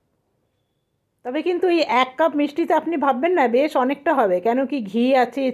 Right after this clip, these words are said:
চিনি আছে। তো এক কাপ বেসনটা অনেক, আহ, এক কাপ বেসন দিলেও বেশ অনেক কটাই মিষ্টি হয়। যতটা ঘি ছিল সম্পূর্ণ ঘি আমি দিয়ে দিলাম। আর দেখুন কতটা ফেনা হয়ে উঠেছে ঘিটা,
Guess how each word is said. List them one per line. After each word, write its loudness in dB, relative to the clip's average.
চিনি 0
আছে। 0
তো -2
এক 0
কাপ 2
বেসনটা 0
অনেক, -8
আহ, 2
এক -4
কাপ 2
বেসন 0
দিলেও 2
বেশ 0
অনেক 0
কটাই 0
মিষ্টি -2
হয়। -8
যতটা 0
ঘি 0
ছিল 0
সম্পূর্ণ 0
ঘি -2
আমি 2
দিয়ে -2
দিলাম। 2
আর 0
দেখুন 0
কতটা 0
ফেনা -2
হয়ে 4
উঠেছে -2
ঘিটা, -2